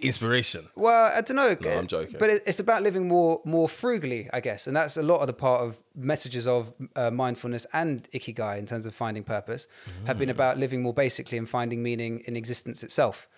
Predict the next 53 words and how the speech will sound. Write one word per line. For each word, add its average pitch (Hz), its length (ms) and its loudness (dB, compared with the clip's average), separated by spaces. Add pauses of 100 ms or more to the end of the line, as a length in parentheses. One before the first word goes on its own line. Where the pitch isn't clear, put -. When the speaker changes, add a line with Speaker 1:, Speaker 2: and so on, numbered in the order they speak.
(380)
Speaker 1:
I 110 200 0
hear 107 140 2
that. 101 220 2
Speaker 2:
Um, 107 300 -10
so 135 320 2
that's 185 380 0
been 165 180 0
very 160 280 4 (100)
fun, 120 440 0
actually, 123 480 -6 (200)
and 131 220 0
very 147 260 2
cost 156 300 -2
effective. - 360 -6
I'm 123 80 -6
spending 139 260 -4
a - 20 -6
shit - 240 -2
ton 131 160 -4
less 127 160 -2
money. 139 240 -2
I've 127 80 0
also, 156 320 -2 (140)
I've, 139 340 0
like, 131 160 -2
explicitly 147 480 -2
found 156 220 -2
myself 120 280 -2
n-, 127 160 -4 (120)
like, 117 260 -2 (120)
not 143 320 2
clicking 123 420 -4
buy 113 420 -2 (440)
on 95 220 2
stuff 104 220 6
Speaker 1:
Yeah. 78 60 -2
Speaker 2:
on 117 60 -2
Amazon. 110 460 -4
Speaker 1:
I've 90 120 -2
been 104 140 -2
doing 87 520 -2
quite 80 180 -2
a 78 40 -6
bit 78 140 -4
of 78 60 -4
that 76 120 -6
myself, 127 400 2
Speaker 2:
Yeah. - 60 -6
Speaker 1:
actually. - 320 -14
Yeah. - 80 -4
Speaker 2:
And 135 80 0
that's 190 220 0
quite 123 300 2